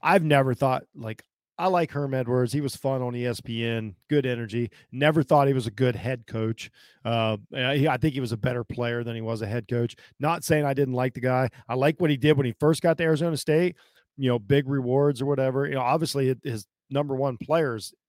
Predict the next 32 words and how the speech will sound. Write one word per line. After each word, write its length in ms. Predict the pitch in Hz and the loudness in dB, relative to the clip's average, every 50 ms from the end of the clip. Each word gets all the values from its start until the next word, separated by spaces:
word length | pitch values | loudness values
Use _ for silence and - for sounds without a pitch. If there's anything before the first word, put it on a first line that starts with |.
| _ - | _ -10
playing 280 | - 151 156 143 127 | -8 -6 -6 -6 -8
at 60 | 113 - | -4 2
L 180 | 135 151 143 | 4 4 4
S 160 | 127 113 - - | 4 2 0 0
U 120 | 190 196 | 0 0
right 240 | 143 113 107 110 - | 0 0 -4 -8 -8
now. 220 | 101 101 104 117 | -6 -6 -4 -4
So, 160 | 120 - 131 | -4 -4 -4
like, 220 | 120 117 113 110 - _ - - - _ _ _ | -4 -4 -4 -6 -6 _ -20 -20 -20 _ _ _
you 140 | - 127 127 | -6 -2 0
know, 140 | 123 117 110 | 0 0 0
that's 260 | 107 127 143 143 - | 0 0 0 0 -2
a 60 | 131 | -4
big 200 | 113 127 123 104 | -4 -4 -4 -4
difference, 440 | - 120 117 - 127 127 120 - 123 | -4 -4 -4 -4 -4 -8 -6 -6 -6
and 180 | 113 110 110 - _ - | -6 -8 -8 -14 _ -6
who 180 | - 104 143 151 | -2 -2 0 0
knows 260 | 143 139 127 110 - | 2 0 0 0 -2
why. 340 | 104 120 120 120 117 117 110 - - - _ _ _ - | -2 0 2 2 2 0 -2 -4 -10 -20 _ _ _ 2
Yeah, 120 | 147 147 | 4 6
that 200 | 156 196 208 190 | 8 8 8 8
was, 160 | 165 131 120 131 - | 6 4 2 0 4
that 160 | 151 151 143 | 4 4 4
was 120 | 139 117 | 2 0
really, 460 | 110 131 151 143 139 135 123 113 120 - | 2 2 2 4 4 2 0 -2 -4 -6
it 80 | - 127 | -8 -8
was 120 | 120 110 | -6 -4
unsettling. 840 | 147 160 160 151 - - 143 131 131 123 127 123 127 127 123 127 143 - | -2 -2 -2 -2 -2 0 2 2 2 2 0 -2 -2 -4 -4 -8 -10 -8
Uh, 300 | - 113 107 107 104 104 104 - | -6 -4 -4 -2 -4 -4 -6 -2
didn't 260 | - 151 147 147 139 | 0 0 0 0 -2
enjoy 380 | 135 127 110 113 123 123 127 127 127 | -4 -4 -2 -2 0 2 2 2 0
it. 100 | - | 0